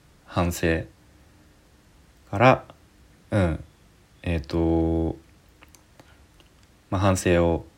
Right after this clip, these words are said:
踏まえて、ちょっと意識的にやってるってことですね。まあ、本当に当たり前、当たり前なんですけれども、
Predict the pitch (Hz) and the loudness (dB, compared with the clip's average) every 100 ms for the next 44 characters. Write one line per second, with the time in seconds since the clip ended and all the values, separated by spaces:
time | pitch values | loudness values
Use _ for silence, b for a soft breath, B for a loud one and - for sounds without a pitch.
0 | _ _ - 98 98 80 - - - _ | _ _ -6 0 2 2 -2 -10 -14 _
1 | _ _ - - - - - - 85 113 | _ _ -14 -4 -4 -4 -6 -8 0 4
2 | 123 85 - 82 80 - - - 76 - | 4 4 2 -2 -2 -8 -14 -12 -12 -10
3 | 90 90 - - - 110 107 123 143 127 | -8 -10 -12 -20 -8 -2 2 4 4 6
4 | - 117 117 123 123 120 117 - - _ | 6 4 4 6 6 6 4 0 -12 _
5 | _ _ _ _ _ _ _ _ _ _ | _ _ _ _ _ _ _ _ _ _
6 | _ _ _ _ _ _ - 101 107 113 | _ _ _ _ _ _ -20 -8 -2 2
7 | 117 110 - - _ _ _ _ - _ | 2 2 -2 -20 _ _ _ _ -20 _
8 | _ - 107 90 82 - - 90 90 85 | _ 0 2 2 0 -2 0 2 2 0
9 | 82 | -6